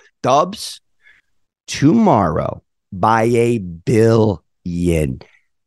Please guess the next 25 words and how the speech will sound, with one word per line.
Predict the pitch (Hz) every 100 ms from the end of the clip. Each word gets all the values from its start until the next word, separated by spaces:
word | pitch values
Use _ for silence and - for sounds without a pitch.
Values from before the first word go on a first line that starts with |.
| -
I | 127 180 190 139 76 -
personally, | - 175 214 - 127 80 - -
if | 156 175
I | 170
had | 160 170 175 165
the | 151 156
open | 156 151 131
schedule, | - 165 165 117 90 85
would | 135
fly | - 143 147
across | 143 120 - 175 208 -
the | 185
country | - 117 92 - 85 85 -
to | - 135
shut | - - - 180 185 - -
that | 123 156 156 101
Buzz | 131 131 107
Lightyear | 120 120 107 117 110
beam | - 104 98 87
down. | 80 82 69 - - -
All | 147 185 220
of | 233
a |
sudden, | - 160 143 107 - _ _ -
Sacramento, | - 160 160 170 185 175 147 147 139 - 85